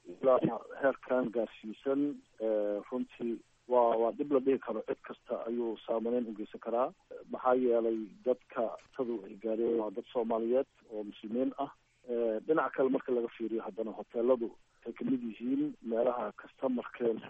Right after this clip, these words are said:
ay badanaa tagaan ama cabitaanadeena lagu iibiyo. Sidaa awgeed, eh, waa dhici kartaa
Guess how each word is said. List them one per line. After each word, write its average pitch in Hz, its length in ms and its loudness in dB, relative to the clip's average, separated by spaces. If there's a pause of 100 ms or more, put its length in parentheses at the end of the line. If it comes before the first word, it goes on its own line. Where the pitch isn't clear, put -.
(120)
ay 110 140 -2 (160)
badanaa 113 360 -2
tagaan 120 460 0 (300)
ama 127 180 0
cabitaanadeena 120 720 0 (160)
lagu 110 240 -6
iibiyo. 117 440 -2 (400)
Sidaa 131 200 4
awgeed, 117 380 0 (100)
eh, 104 400 -2 (100)
waa 107 240 0
dhici 120 220 -2
kartaa - 400 -8